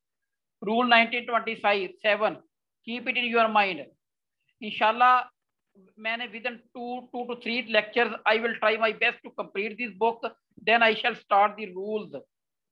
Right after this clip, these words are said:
मैं आप, आपको अभी से बात बता रहा हूँ कि बेटा ये जो section फिफ्टी फ़ोर है, इसके साथ section rule thirty से लेकर थर्टी एट तक जो रूल ट्वेंटी सेवन है, वो भी बड़ा मैटर करते हैं।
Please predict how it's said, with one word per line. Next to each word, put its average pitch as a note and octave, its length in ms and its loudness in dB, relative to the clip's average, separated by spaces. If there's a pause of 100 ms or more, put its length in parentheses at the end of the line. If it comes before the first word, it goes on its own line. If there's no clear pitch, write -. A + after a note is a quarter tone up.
(1160)
मैं G#3+ 240 2
आप, A#3 420 6
आपको A#3 260 0
अभी G#3+ 220 -4
से A#3+ 140 -8
बात A3+ 180 2
बता A3+ 220 -2
रहा A3+ 100 0
हूँ A3+ 80 -8
कि B3 60 -10
बेटा A3+ 380 2 (180)
ये A3 60 -12
जो A#3 100 -10
section G#3 380 -12
फिफ्टी A3+ 260 -14
फ़ोर A3 320 -2
है, B3 300 2 (320)
इसके A#3+ 280 -8
साथ A3+ 480 4 (500)
section A3+ 360 -6 (140)
rule A3 320 -4
thirty A3+ 560 -2 (260)
से A3 80 -2
लेकर A3 360 0 (120)
थर्टी G#3+ 260 2 (140)
एट A3 400 0
तक A#3 240 0
जो A3 100 -4
रूल G3 320 -4
ट्वेंटी A3 260 -6 (120)
सेवन G#3+ 300 4
है, A#3+ 260 2 (240)
वो A3+ 120 -4
भी B3 100 -6
बड़ा A3 220 4
मैटर G#3+ 320 0
करते F#3+ 320 -6
हैं। D#3 200 -6